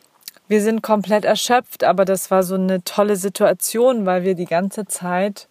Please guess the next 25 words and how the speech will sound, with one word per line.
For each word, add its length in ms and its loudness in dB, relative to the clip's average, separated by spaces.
oder 240 4
ich 240 -2
mich 160 -2
die 100 -8
ganze 320 -2
Zeit 280 -6
gefragt 540 -4
habe, 380 -4
warum 280 0
ist 160 -6
das 120 -6
jetzt 200 -6
passiert? 800 -8
Ähm, 540 -2
und 240 -2
wenn 160 4
jemand 340 0
wie 100 -4
ich, 200 -4
der 140 4
nicht 200 -2
an 140 -2
Zufälle 480 -2
glaubt, 720 0
ähm, 600 0